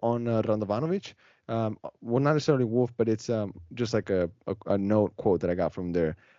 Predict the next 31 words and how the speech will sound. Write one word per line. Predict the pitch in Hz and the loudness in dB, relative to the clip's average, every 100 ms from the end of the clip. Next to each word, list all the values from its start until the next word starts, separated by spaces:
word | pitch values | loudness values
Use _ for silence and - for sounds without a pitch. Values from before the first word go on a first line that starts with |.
| - | -6
Uh, | 107 | -4
it | - | 0
says, | 127 113 | 0 2
"On | 120 | 0
the | 117 | 2
new | 131 175 | 2 2
center | - 180 165 | 2 2 2
back | 131 - | -2 -2
signing, | 120 117 117 | -4 -2 -2
Alexander | - 107 101 120 123 117 104 - | -2 -4 -2 -2 -2 -4 -8 -4
Radovanovic," | 104 98 104 107 87 90 - - _ _ - | -4 0 -2 -2 -4 -6 -8 -14 _ _ -4
Wolf | 107 107 | 0 0
says, | - 113 104 101 | 0 0 0 2
"there | 117 113 | 4 4
are | 110 | 2
factors | - 120 143 - 156 | 0 0 0 0 -2
beyond | 139 127 123 123 | 0 0 2 0
the | |
team's | 113 131 127 | -2 -2 -2
control," | - 120 110 117 104 92 - _ _ _ - - | -4 -6 0 4 4 2 -4 _ _ _ -20 -10
in | 104 | -2
parentheses, | 107 104 98 110 92 | 0 0 -4 -8 -6
governmental, | - 92 92 104 104 98 90 - | -2 0 0 -2 -4 -2 -2 0
as | 90 95 - _ - _ | -4 -6 -12 _ -20 _
a | 87 | -8
lot | 90 | -4
of | 90 | -2
you | 90 | -2
probably | 95 90 82 | 0 -2 0
already | 90 90 | -2 -2
guessed, | 110 92 95 - | -2 -2 -2 -6